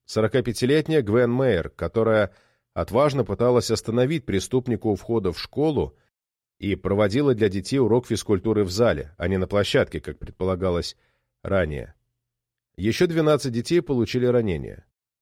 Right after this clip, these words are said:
Один остался цел, двое других, по счастью, пропустили уроки из-за болезни.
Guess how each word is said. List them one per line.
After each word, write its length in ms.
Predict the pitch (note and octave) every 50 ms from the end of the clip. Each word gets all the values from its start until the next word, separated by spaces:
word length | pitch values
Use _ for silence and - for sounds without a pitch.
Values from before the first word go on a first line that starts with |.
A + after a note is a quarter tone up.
| _ -
Один 260 | G#2 A2 D3+ G#3 G3+
остался 420 | E3+ - - C#3 A2+ - A2+ A2
цел, 480 | - - - D3+ E3+ F#3 G3 G3 F3+ - _ _ _ _ _ _ _ _ _ _ _ _ _
двое 300 | E2 E2 G2 C3 D#3+ D#3
других, 400 | B2 B2+ B2 A#2 G#2 C#3+ F3 -
по 140 | - D#3+ C#3+
счастью, 440 | - - D3+ D3+ D3 C#3+ - C#3+ B2
пропустили 560 | - - F#2+ - G2+ F#2 - - C3 C#3 C#3+
уроки 360 | C#3 A#2 G2+ G2+ G2 - A2
из-за 180 | F#2+ E2 F2+ F#2
болезни. 520 | F2+ F#2 E2+ D2+ C2+ C2+ C#2 - - -